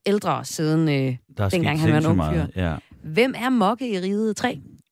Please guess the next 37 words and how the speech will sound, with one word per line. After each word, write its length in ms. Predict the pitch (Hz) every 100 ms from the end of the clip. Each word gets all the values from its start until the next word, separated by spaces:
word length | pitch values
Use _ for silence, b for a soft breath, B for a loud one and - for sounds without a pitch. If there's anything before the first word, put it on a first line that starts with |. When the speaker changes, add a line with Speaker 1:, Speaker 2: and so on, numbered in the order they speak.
| _
Speaker 2:
Altså, 480 | - 92 - 95 87 87
det 100 | -
er 60 |
et 80 | 110
godt 200 | 104 104
spørgsmål. 520 | - 101 101 104 90 -
Er 100 | 101
han 120 | 95
død, 300 | 101 117 95
eller 180 | 90 92
er 200 | 76 90
han 100 | 101
levende? 420 | 92 87 90 101
Fordi 280 | 92 90 87
hvis 220 | 82 85
du 220 | - 85
har 140 | 80 87
set 240 | - 127 - _
de 80 | 92
gamle 320 | - 104 131
afsnit 380 | 98 87 104 90
Riget, 220 | 82 85
så 140 | - 101
slutter 280 | - 98
det 140 | 104 98
faktisk 280 | 90 85 95
med, 120 | 87
at 60 |
han 120 | 90 87
sidder 260 | - 87
i 60 | 95
en 120 | 90
bil 200 | 98 90 -
med 360 | 82 87 85
en, 280 | 82 80 90 b b b b b b b b b -
øh, 160 | 95 87
medicin-medstuderende, 1300 | 92 - 107 85 - 98 92 - 90 76 82 90